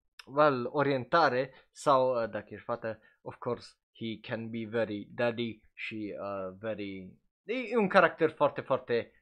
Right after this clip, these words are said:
mișto, uh, din punctul meu de vedere. Bineînțeles, n-am mai văzut Fullmetal Alchemist de atâția ani încât efectiv ar trebui să revăd toată seria ca să-mi reîmprospătez memoria, că la câte anime-uri am văzut de când fac chestia asta cu Shonero.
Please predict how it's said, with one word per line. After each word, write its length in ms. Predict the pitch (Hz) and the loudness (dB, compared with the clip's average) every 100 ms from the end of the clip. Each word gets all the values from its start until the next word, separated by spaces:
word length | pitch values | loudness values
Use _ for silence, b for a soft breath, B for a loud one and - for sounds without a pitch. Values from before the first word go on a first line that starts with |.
| _ | _
mișto, 640 | 131 120 - 127 117 107 | -10 -10 0 2 4 2
uh, 160 | 98 104 | -2 -8
din 160 | 98 98 | -10 -14
punctul 300 | 107 101 104 | -16 -14 -10
meu 180 | 104 98 | -8 -8
de 100 | 107 | -4
vedere. 560 | 139 170 156 - - | 4 6 6 2 -10
Bineînțeles, 520 | - 151 139 147 131 - | -2 -2 0 -2 -4 -2
n-am 120 | 139 | 0
mai 160 | 135 | 2
văzut 260 | 123 123 127 | 0 -4 -10
Fullmetal 480 | - 131 127 123 120 | -8 -6 -4 -2 0
Alchemist 420 | 110 - 117 110 | -2 -4 -10 -6
de 300 | 113 110 92 _ _ _ | -4 -6 -8 _ _ _
atâția 460 | 120 - 165 - 135 | -12 -4 -4 0 0
ani 140 | 127 | 0
încât 300 | 117 - - _ | -4 -10 -12 _
efectiv 460 | - 139 127 - 113 | -8 -6 -6 -10 -4
ar 120 | 113 | -4
trebui 320 | - 113 123 | -4 -6 -6
să 200 | 120 123 | -8 -6
revăd 320 | 117 104 110 92 | -6 -6 -8 -8
toată 240 | 110 107 | -10 -10
seria 480 | 104 117 117 113 107 | -6 -4 0 -2 -2
ca 140 | - | -8
să-mi 360 | 104 113 104 98 | -10 -10 -10 -10
reîmprospătez 960 | 110 131 117 - 104 - 104 120 110 | -4 -4 -4 -10 -14 -14 -10 -6 -6
memoria, 440 | 104 110 117 113 101 | -8 -8 -6 -6 -6
că 100 | 107 | -6
la 100 | 98 | -8
câte 180 | - 143 | -4 -4
anime-uri 420 | 117 117 117 110 | -2 -4 -4 -4
am 100 | 107 | -8
văzut 280 | 104 117 - B B B | -8 -12 -14 B B B
de 140 | - 120 | -14 -10
când 200 | - 120 | -8 -4
fac 140 | 120 | -4
chestia 300 | 123 117 - | -2 -4 -4
asta 200 | 110 110 | -4 -4
cu 120 | - | -8
Shonero. 540 | 110 117 107 107 - | -8 -6 -4 -2 -4